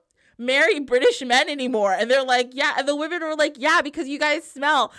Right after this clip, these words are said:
And these guys over here, <laughs> like, they wash themselves at least once a week. Their hair is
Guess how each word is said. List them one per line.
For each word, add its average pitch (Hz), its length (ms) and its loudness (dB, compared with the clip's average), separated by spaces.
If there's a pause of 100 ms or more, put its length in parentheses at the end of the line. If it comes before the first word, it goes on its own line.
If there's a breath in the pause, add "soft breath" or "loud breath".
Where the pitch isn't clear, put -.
(180 loud breath)
And 262 240 2
these 339 260 -2
guys 302 280 0
over 285 200 -4
here, 330 340 -2
<laughs> - 0 -
like, - 840 0 (260)
they 392 260 0 (320 loud breath)
wash 262 360 -2
themselves 302 540 -4
at 254 120 0
least 294 360 -4
once 392 260 -4
a 415 80 2
week. 262 320 -4 (320 loud breath)
Their 302 200 2
hair 320 260 2
is 339 180 -4